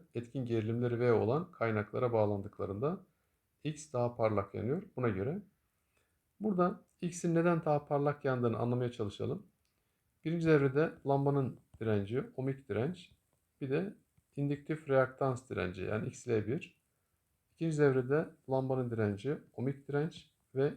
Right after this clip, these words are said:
indüktif reaktans direnci, X L iki var. X maka-, e,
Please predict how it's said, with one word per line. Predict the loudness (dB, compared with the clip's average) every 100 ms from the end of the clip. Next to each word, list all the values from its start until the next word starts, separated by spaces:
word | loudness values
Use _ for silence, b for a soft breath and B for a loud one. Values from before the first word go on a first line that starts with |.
| -4
indüktif | -6 -6 -8 -10 -2
reaktans | 2 2 0 -4 -4 -6
direnci, | -6 -6 -6
X | -14 -10 -4
L |
iki | -4 -4 -2
var. | -2 -4 _ _ _ _ _ _ _ _ _
X | -12 -12 _ _
maka-, | -4 -2 -2 4
e, | 4 4